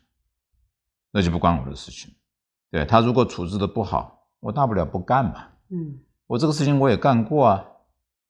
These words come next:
Speaker 1: 对不对？我早年的时候在《中时晚报》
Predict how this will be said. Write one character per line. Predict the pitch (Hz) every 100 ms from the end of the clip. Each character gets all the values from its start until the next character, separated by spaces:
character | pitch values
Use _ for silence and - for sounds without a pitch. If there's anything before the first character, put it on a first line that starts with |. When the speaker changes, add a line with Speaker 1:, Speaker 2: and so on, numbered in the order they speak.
| _ _
Speaker 1:
对 | -
不 | 101
对？ | 104 87 - _ _ _ _ _
我 | 104
早 | 104 85
年 | 92 101
的 | 110
时 | 117
候 | 110
在 | 101 107
《中 | 104 110
时 | 107 110
晚 | 95 65
报》 | 82 90 -